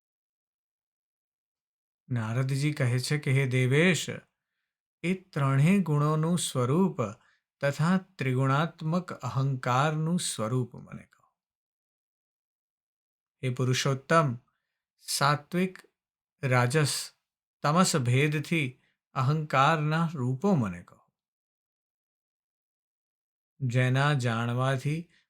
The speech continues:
મારી મુક્તિ થાય તેવું જ્ઞાન મને કહો, તથા વિભાગપૂર્વક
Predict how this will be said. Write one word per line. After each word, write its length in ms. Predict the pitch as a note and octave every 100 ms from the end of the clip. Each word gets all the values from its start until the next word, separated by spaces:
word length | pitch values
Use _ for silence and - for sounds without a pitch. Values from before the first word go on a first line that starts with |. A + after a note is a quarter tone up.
| _
મારી 320 | C#3+ B2+ F#3 F#3
મુક્તિ 640 | A2 G#2+ C3 C3 - F3
થાય 520 | D#3 D3+ D#3+ C#3 A2 _ _ _
તેવું 360 | - F#3 G3+ B2+
જ્ઞાન 520 | A#2+ B2+ C3+ F3 F3+
મને 320 | C#3+ B2+ C3
કહો, 540 | A#2+ A#2 A#2+ A2 G2 _ _ _ _ _ _ _ _ _ _ _ _ _ _ _
તથા 300 | C3 B2 D3+
વિભાગપૂર્વક 1300 | C#3 A2+ G#2 G#2+ B2+ E3 E3 D3+ C#3+ C#3+ C#3+ B2+